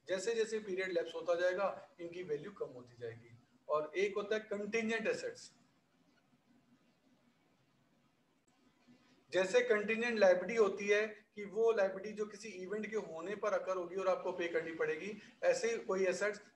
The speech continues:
जो कि किसी event के होने पे depend करेगा तो ही वो आपकी asset है, otherwise वो आपकी asset नहीं है। जैसे कोई court case आपने कर रखा है, अगर आप जीत गए तो आपको पैसा मिलेगा, नहीं जीते तो नहीं मिलेगा। तो ऐसी कोई, अ,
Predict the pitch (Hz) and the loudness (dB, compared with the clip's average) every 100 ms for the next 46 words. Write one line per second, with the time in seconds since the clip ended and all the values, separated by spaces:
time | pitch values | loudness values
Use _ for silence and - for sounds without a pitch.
0 | _ 180 185 208 196 208 208 180 185 196 | _ -4 -4 -6 -6 -8 -8 -6 -4 -2
1 | 208 170 156 175 202 196 185 185 180 165 | -2 -4 -4 -6 -2 -2 0 -2 0 0
2 | 160 180 180 - - 175 196 214 190 - | 2 2 0 -8 -4 0 2 6 4 4
3 | 190 165 175 175 190 - - 156 156 185 | 0 2 2 2 2 0 -4 -2 0 0
4 | 196 190 180 175 - 160 170 165 156 170 | 0 2 2 2 0 -2 -2 -4 -6 -6
5 | 196 196 _ _ 165 170 185 190 - _ | -8 -10 _ _ -8 -4 -6 -6 -12 _
6 | _ _ _ 185 180 190 202 190 175 180 | _ _ _ -2 -2 -2 -2 2 0 -2
7 | 180 156 151 - 156 160 175 180 180 185 | -4 -4 -4 -4 -4 0 4 4 4 -4
8 | 180 202 196 - - _ - 233 175 175 | 2 4 4 0 -12 _ -6 -4 -4 -6
9 | 156 165 160 180 196 185 139 - _ 143 | -4 -6 -6 -6 -4 -4 -4 -12 _ -4
10 | 170 175 165 156 123 120 170 185 180 151 | -2 -2 -2 -4 -6 -8 -6 -6 -4 -4
11 | 147 - _ - 175 175 226 208 196 196 | -4 -8 _ -2 0 2 0 0 0 0
12 | 185 - | -6 -8